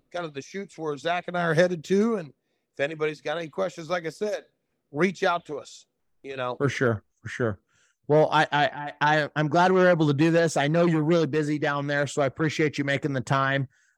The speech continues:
Speaker 2: Uh, you
Speaker 1: Absolutely.
Speaker 2: know, and we wanna obviously thank our show sponsors. We've got Remington, we've got Winnig, we've got R M Shooting Clinics, and we've got Shot Tracker. So, you know, thank you for having those great products and supporting the show.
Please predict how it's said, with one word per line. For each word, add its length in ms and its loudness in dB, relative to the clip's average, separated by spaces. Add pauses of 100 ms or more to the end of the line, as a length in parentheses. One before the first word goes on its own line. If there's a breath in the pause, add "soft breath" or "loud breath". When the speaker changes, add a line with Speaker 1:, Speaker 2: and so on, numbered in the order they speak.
(120)
Speaker 2:
Uh, 340 4
you 120 2
Speaker 1:
Absolutely. 20 2
Speaker 2:
know, 160 2
and 360 -2 (320 soft breath)
we 140 6
wanna 260 4
obviously 520 0
thank 240 -4
our 100 2
show 220 0
sponsors. 600 -2
We've 120 0
got 220 0
Remington, 720 -2
we've 240 -2
got 220 2
Winnig, 520 -2 (360)
we've 140 0
got 140 6
R 260 4
M 120 0
Shooting 360 0
Clinics, 600 -4 (260)
and 160 -2
we've 160 0
got 240 2
Shot 300 0
Tracker. 440 0
So, 420 0 (240 soft breath)
you 60 -8
know, 100 0
thank 380 0
you 320 6
for 520 0
having 300 0
those 180 0
great 260 0
products 360 0
and 100 -4
supporting 440 0
the 100 0
show. 500 0